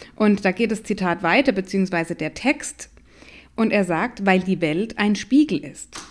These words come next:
Weil die Welt ihnen“, also uns,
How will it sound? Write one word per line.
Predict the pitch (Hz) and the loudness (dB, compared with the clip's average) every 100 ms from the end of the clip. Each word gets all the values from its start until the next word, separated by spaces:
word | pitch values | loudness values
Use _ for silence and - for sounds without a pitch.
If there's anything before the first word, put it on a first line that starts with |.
| - _ _ - | -20 _ _ -2
Weil | 170 175 | 0 2
die | 196 | 2
Welt | 190 208 214 - | 2 2 0 -2
ihnen“, | 220 226 240 254 339 403 - - | 4 6 6 6 4 2 -10 -20
also | - - | -16 -8
uns, | 196 220 254 | -2 2 2